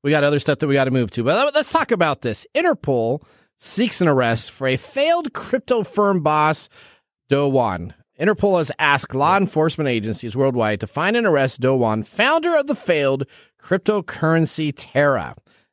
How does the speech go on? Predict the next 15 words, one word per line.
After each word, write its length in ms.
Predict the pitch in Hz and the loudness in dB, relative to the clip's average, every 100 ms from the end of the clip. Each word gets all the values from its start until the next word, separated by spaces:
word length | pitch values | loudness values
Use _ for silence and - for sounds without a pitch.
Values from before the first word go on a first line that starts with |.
| - | -6
The 80 | 113 | 0
B 140 | 151 | 0
B 120 | 175 | 2
C 240 | 160 170 170 | 0 0 0
says 280 | - 156 - | 2 0 0
Koreans, 580 | 160 160 165 147 127 - _ | 0 2 2 2 -2 -12 _
uh, 280 | 135 135 131 | -4 0 2
Red 240 | 123 170 175 | 2 0 2
Notice 320 | 156 151 156 | 2 2 0
has 300 | 127 165 208 | 0 0 0
been 120 | 190 | 0
issued 360 | 147 120 127 120 | 0 0 -4 -6
for 80 | 123 | -8
the 100 | 117 | -6
thirty-one-year-old 720 | - 156 143 127 113 101 | -2 0 2 0 0 0